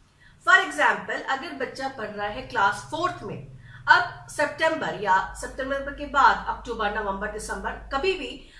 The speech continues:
आपको बच्चे का स्कूल चेंज करना है, तो उसमें जो सवाल आएंगे टेस्ट पेपर में वो क्लास फोर्थ के होंगे, लेकिन अप्रैल से लेकर दिसंबर तक की जो पढ़ाई हुई है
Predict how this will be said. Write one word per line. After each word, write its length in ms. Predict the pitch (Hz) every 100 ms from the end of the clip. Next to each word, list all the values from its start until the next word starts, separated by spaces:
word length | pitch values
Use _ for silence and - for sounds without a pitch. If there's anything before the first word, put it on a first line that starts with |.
| - -
आपको 460 | 269 294 - 320
बच्चे 320 | 277 - - 254
का 280 | 262 262
स्कूल 340 | - - 269 285
चेंज 300 | 262 226 220
करना 280 | 214 202 190
है, 340 | 156 - - - -
तो 80 | 285
उसमें 680 | 285 359 - 339 330 392 403
जो 140 | -
सवाल 560 | - - 202 220 277 392
आएंगे 360 | 294 240 226 233
टेस्ट 380 | 208 214 -
पेपर 320 | 202 185 196 185
में 400 | - - - - - 214
वो 200 | 277 392
क्लास 680 | - 254 240 214 - - -
फोर्थ 380 | - 202 - -
के 180 | 285 294
होंगे, 400 | 294 302 311 453 - - - - - - - - 247
लेकिन 400 | 294 - 370 214 - - 240 254
अप्रैल 320 | 269 359 370
से 140 | 415
लेकर 580 | 330 196 - 226 277 269
दिसंबर 500 | 208 - 240 247 285
तक 320 | 285 - 233 -
की 100 | 233
जो 120 | -
पढ़ाई 440 | 202 180 208 311
हुई 300 | 294 214 185
है 360 | 190 285 -